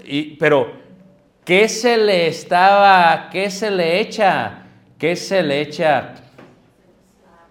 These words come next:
¿Qué se le echa? Aceite. Y hay cuatro tipos, cuatro niveles de aceite. Mira,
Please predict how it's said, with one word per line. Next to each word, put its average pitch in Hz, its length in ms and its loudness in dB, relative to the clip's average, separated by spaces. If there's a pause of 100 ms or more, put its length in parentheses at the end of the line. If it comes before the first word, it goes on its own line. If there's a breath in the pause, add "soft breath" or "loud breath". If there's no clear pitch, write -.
(300)
¿Qué 175 100 -4
se 190 140 -4
le 214 60 2
echa? 147 420 -6 (600)
Aceite. 139 1000 -4
Y 170 500 -6 (420)
hay 170 320 2
cuatro 190 440 4
tipos, 180 640 -2 (680 loud breath)
cuatro 185 840 2 (220)
niveles 156 680 0
de 120 100 0
aceite. 98 540 -8 (600)
Mira, 113 280 -4